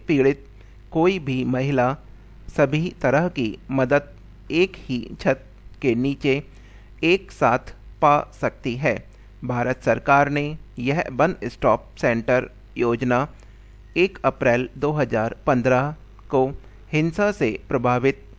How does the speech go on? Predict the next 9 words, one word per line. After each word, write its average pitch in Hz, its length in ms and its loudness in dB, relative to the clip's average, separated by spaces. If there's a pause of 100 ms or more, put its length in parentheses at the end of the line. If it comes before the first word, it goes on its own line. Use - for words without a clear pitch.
महिलाओं 143 500 0
को 120 360 -4
मदद 131 300 0 (600)
पहुंचाने 151 580 0
के 123 240 -2
लिए 120 400 -2 (280)
लागू 123 480 0 (180)
की 113 180 -2
थी, 131 300 -4